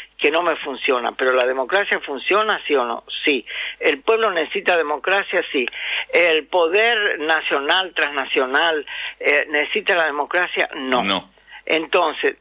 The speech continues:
Speaker 1: de la democracia que necesito, ¿necesito la democracia liberal para que me vuelva a dejar en el punto donde estoy hoy? Tampoco. Entonces tengo que ver los pilares de la democracia. Que ese conceder no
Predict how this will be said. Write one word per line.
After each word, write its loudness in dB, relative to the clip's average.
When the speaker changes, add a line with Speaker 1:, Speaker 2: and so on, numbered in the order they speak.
Speaker 1:
de 4
la 4
democracia 0
que 0
necesito, 0
¿necesito 0
la 4
democracia 0
liberal 2
para 0
que -4
me -2
vuelva 2
a 2
dejar 0
en 0
el -4
punto -2
donde 0
estoy 0
hoy? 4
Tampoco. -2
Entonces 0
tengo 0
que 2
ver 0
los -2
pilares 0
de -2
la 4
democracia. -2
Que 2
ese -2
conceder 2
no -4